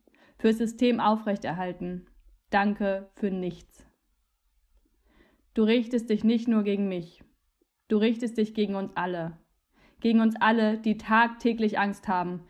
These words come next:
die in Unsicherheit leben, die nicht sprechen können über das, was ihnen, was uns angetan wurde. Du frisst dich in uns hinein, setzt dich fest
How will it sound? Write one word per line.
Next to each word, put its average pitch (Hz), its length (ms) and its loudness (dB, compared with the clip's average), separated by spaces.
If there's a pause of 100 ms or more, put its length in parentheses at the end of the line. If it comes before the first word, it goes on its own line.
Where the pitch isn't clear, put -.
(220)
die 226 80 4
in 220 100 2
Unsicherheit 220 640 2
leben, 185 420 -4 (180)
die 226 60 4
nicht 233 240 4
sprechen 226 400 0
können 202 300 -2
über 202 200 0
das, 214 360 0
was 196 200 -2
ihnen, 254 440 4
was 196 180 -2
uns 233 400 2
angetan 190 600 0
wurde. 170 360 -6 (840)
Du 226 120 2
frisst 285 380 0
dich 233 220 0
in 254 140 6
uns 240 140 2
hinein, 196 540 0
setzt 220 340 0
dich 226 140 -4
fest 240 320 0